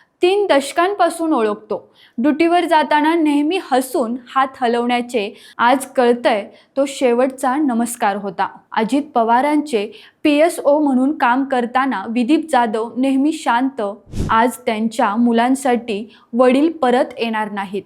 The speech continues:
आई वडिलांसाठी आधार गेला आहे आणि परिसरासाठी एक आपलासा माणूस हरपला आहे. मोठ्या माणसांच्या सुरक्षिततेसाठी उभा राहणारा हा माणूस शेवटी स्वतःच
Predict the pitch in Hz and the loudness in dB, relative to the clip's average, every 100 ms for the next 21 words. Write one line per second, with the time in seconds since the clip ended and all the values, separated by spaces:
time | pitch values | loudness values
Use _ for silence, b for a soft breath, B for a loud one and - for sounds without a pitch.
0 | _ 269 262 330 330 311 302 311 320 302 | _ 0 4 4 4 4 4 2 2 0
1 | 294 294 330 - 233 240 285 269 220 208 | 0 -2 -2 0 0 0 0 0 0 0
2 | 208 208 - _ _ 214 214 226 220 208 | -2 -6 -14 _ _ -8 -6 -6 -6 -6
3 | 269 277 233 240 240 233 214 208 B B | -4 -4 -2 -2 -4 -4 -6 -6 B B
4 | B - 277 - 240 233 247 269 311 339 | B 0 0 2 -2 2 2 2 2 2
5 | 269 214 254 285 - 208 202 196 196 208 | 2 2 2 0 -2 -4 -2 -2 -2 -4
6 | - _ B B B B 294 294 320 381 | -10 _ B B B B 4 4 4 4
7 | 370 330 330 311 311 320 339 285 254 277 | 4 2 2 2 4 2 2 2 2 2
8 | - 294 - 285 277 262 240 302 - 226 | -2 -6 0 -2 2 -2 0 -4 -2 -2
9 | 247 262 247 240 240 240 247 226 208 254 | 0 0 2 2 2 0 0 0 0 0
10 | 208 - - b b - - 233 233 233 | -2 -6 -16 b b -10 0 0 0 -4
11 | 202 240 - 247 233 254 214 214 | -6 -8 -4 -2 0 0 0 -2